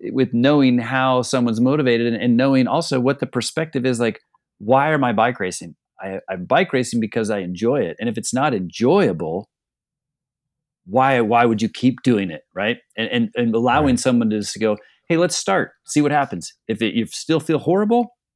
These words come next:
Speaker 1: great, pull the plug after one lap or get
Speaker 2: Yeah.
Speaker 1: in the car after ten miles or two miles." But, you know, at least try, but it's okay. You don't have to suffer and push yourself all the way to the finish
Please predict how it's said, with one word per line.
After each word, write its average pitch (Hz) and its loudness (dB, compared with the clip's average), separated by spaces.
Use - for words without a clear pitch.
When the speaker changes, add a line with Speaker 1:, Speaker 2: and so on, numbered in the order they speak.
Speaker 1:
great, 220 0
pull 160 4
the 156 2
plug 170 0
after 120 0
one 123 2
lap 123 0
or 92 -6
get 107 2
Speaker 2:
Yeah. 113 0
Speaker 1:
in 107 -4
the 113 -4
car 120 -2
after 113 -6
ten 117 -2
miles 120 0
or 87 -8
two - 2
miles." 120 0
But, 127 4
you 147 2
know, 107 2
at 127 2
least 156 4
try, 156 2
but 113 0
it's 110 -4
okay. 127 0
You 117 4
don't 123 2
have 117 -6
to 110 -2
suffer 120 0
and 101 -2
push 139 0
yourself 117 0
all 120 2
the 113 2
way 110 2
to 107 -6
the 90 -4
finish 120 -4